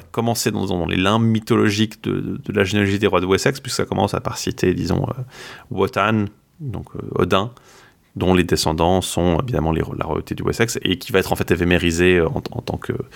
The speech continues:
que roi, euh, ancien, plus que dieu, puisqu'on est dans une tradition déjà chrétienne. Et la chronique anglo-saxonne, c'est une de nos meilleures sources, en fait, pour l'histoire de l'Angleterre pré, pré-conquête normande, mais aussi de l'époque de la conquête normande, parce qu'elle va être continuée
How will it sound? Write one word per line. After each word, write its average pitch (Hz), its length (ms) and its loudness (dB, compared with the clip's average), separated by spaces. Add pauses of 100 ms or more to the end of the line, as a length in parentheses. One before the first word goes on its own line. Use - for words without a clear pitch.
(560)
que - 120 0
roi, 90 640 2
euh, - 420 -4 (220)
ancien, 92 520 0 (240)
plus - 200 -2
que - 100 0
dieu, 87 340 2
puisqu'on - 360 -6
est - 100 -6
dans 90 80 -6
une - 140 -10
tradition - 520 -4
déjà 82 240 0
chrétienne. 127 440 0 (840)
Et - 80 0
la 95 80 2
chronique 107 240 0
anglo-saxonne, 110 360 2
c'est 135 120 2
une 113 60 4
de 107 40 4
nos 104 80 4
meilleures 113 280 4
sources, - 440 -2
en 107 60 2
fait, - 180 -2
pour 101 140 -2
l'histoire 95 260 0
de 92 80 2
l'Angleterre 92 540 0
pré, 87 320 -2
pré-conquête - 420 -6
normande, 135 220 0
mais 104 80 2
aussi 104 220 0
de 123 100 -4
l'époque 98 220 2
de 110 60 -6
la - 60 -6
conquête - 200 -6
normande, 139 200 2
parce 127 120 2
qu'elle 101 140 0
va 98 80 2
être - 120 -2
continuée 120 640 2